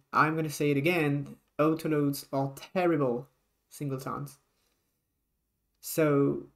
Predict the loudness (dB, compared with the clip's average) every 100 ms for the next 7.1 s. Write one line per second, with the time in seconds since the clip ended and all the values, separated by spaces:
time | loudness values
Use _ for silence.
0 | _ _ _ _ _ _ _ -2 2 2
1 | -2 -8 -10 -2 0 2 2 0 -8 -12
2 | -6 -2 0 0 -2 -2 -4 -6 -10 _
3 | _ _ -2 0 0 -4 -16 _ _ 4
4 | 6 6 2 -2 -14 0 2 2 0 -4
5 | -6 -8 -10 -10 _ _ _ _ -8 -6
6 | -2 -2 -2 -4 -2 -4 -4 -4 -2 -4